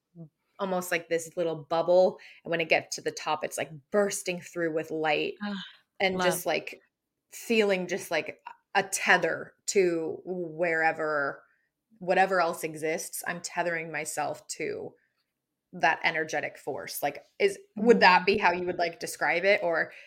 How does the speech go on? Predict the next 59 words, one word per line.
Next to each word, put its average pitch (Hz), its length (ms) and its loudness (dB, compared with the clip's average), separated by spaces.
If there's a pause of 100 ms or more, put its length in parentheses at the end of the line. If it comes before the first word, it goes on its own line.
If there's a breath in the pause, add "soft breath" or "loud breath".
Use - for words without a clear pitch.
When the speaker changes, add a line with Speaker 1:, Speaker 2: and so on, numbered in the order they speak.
(240 loud breath)
Speaker 1:
is 196 100 0
there 180 140 6
a 175 80 -2
practice, 165 500 -2
like, 156 240 -8
that 175 140 -4
you 170 140 -8
would 170 120 -6
say, 156 320 -4
"This 170 200 -4
is 165 120 -10
the 160 60 -8
most 156 260 -10
impactful"? - 520 -10
If - 100 -12
you're 180 160 -4
interested 180 460 -6
in 160 100 -10
doing 156 240 -6
this, - 160 -14
like, 147 180 -10
stepping 165 440 -2
outside, 139 440 -2
I 131 80 -4
think, - 200 -16
is 131 120 -14
kind 147 260 -10
of - 140 -20
critical. - 440 -10
<laughs> 214 80 -8 (1040 loud breath)
Speaker 2:
Yeah. 202 320 4
So, 226 540 4
I 233 80 4
mean, 247 300 4 (300)
you 202 280 -4
can 381 200 -2
do 208 320 2
grounding 160 460 0
in 170 80 0
a 160 60 0
lot 151 200 -2
of 156 80 -2
different 156 280 -10
ways. 151 300 -6
The 170 80 -2
way 170 160 0
that 285 140 -2
you 165 160 -2
do 156 180 -2
it 185 240 2
is 156 340 -2
an 165 120 -6
amazing 156 560 -6
way. 147 460 -4
I - 40 -4
mean, 170 180 -2
getting 170 280 0
your 277 140 2
feet 160 420 -4